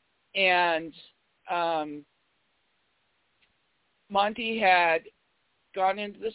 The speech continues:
shower and all this kind of stuff. He's passing her by. He's not even talking to her, right? <clears throat> At all. Just, and, uh,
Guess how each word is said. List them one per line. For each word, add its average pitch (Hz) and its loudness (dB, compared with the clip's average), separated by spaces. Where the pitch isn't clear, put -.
shower 165 -2
and - -8
all 202 -6
this 196 -8
kind 196 -10
of 180 -10
stuff. 180 -4
He's 262 -10
passing 214 0
her 170 -8
by. 180 0
He's 196 -6
not 180 -6
even 160 -8
talking 156 -10
to 131 -18
her, 127 -12
right? 160 2
<clears throat> 254 0
At 180 0
all. 147 4
Just, 180 -6
and, 185 2
uh, 151 6